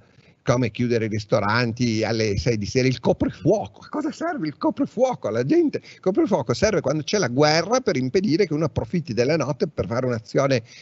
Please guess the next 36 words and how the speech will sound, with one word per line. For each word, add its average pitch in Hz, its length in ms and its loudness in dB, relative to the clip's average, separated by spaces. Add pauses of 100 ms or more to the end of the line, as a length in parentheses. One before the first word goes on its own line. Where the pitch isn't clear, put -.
(180)
militare 120 800 2
ostile. 110 580 -2 (580)
Il 240 160 0
virus 165 240 0
non 185 120 -2
si 196 140 -6
trasmette 170 480 0
quando 123 240 -2
la 110 80 0
gente 113 320 -2
dorme, 92 400 -4
si 90 80 -10
trasmette 160 400 -2
di 113 100 -2
giorno, 117 600 0
e 175 280 -2
il 151 100 0
luogo 165 360 2
in 104 120 -2
cui 175 160 0
si 123 80 -6
trasmette 123 500 0
di 113 120 -2
più 95 400 -4
è 190 320 2
il 147 120 -2
luogo 139 320 -2
di 135 120 -2
lavoro. 101 440 -2 (840)
Non 127 140 -4
c'è 117 140 0
balle, 113 400 0
è 98 40 -2
inutile 123 440 2
raccontarsi 107 520 0
storie. 76 560 -2